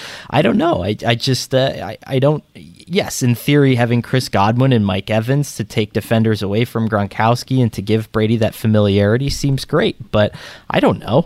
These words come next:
I mean, we don't know how much weight he's gonna be able to gain back. Is he gonna be as effective of a blocker as he was in New England, which was a huge part of his game?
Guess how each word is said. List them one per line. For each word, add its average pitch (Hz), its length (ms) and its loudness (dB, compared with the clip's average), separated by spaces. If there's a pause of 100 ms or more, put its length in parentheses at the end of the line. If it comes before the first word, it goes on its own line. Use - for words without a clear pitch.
I - 60 0
mean, 131 460 2
we 165 160 4
don't 123 180 2
know 110 120 4
how 107 140 0
much 101 220 -2
weight 139 220 4
he's 139 120 2
gonna 131 180 4
be 123 180 4
able 117 200 2
to 113 80 -6
gain 113 300 2
back. 110 340 0
Is 107 100 -4
he 104 80 -4
gonna 104 220 2
be 104 220 0
as 101 100 -2
effective 104 520 -4
of 101 120 -8
a - 60 -8
blocker 123 500 0
as 120 140 -2
he 120 80 0
was 113 280 0
in 113 120 2
New 110 160 2
England, 107 340 2
which - 160 -6
was - 120 -12
a - 40 -14
huge 120 380 -8
part 113 220 0
of 104 60 -4
his 104 140 -4
game? 104 380 0